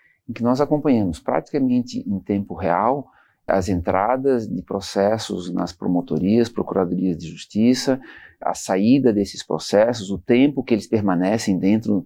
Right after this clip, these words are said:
dos órgãos do Ministério Público, e se faz ali um acompanhamento dessa demanda, né? Se tá sendo dado encaminhamento nos prazos adequados a todas essas, essas demandas, né? Fazemos um acompanhamento também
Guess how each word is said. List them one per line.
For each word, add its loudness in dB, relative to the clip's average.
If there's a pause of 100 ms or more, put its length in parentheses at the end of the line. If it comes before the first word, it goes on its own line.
dos -2
órgãos -2
do -4
Ministério -2
Público, 2 (240)
e 4
se 0
faz 0
ali 0
um 0
acompanhamento 0
dessa -4
demanda, 4
né? -2 (320)
Se 2
tá 2
sendo -6
dado 0
encaminhamento 2
nos 0
prazos -2
adequados 0
a -2
todas -4
essas, -6 (160)
essas 0
demandas, 4
né? -2 (380)
Fazemos 2
um 2
acompanhamento 2
também 2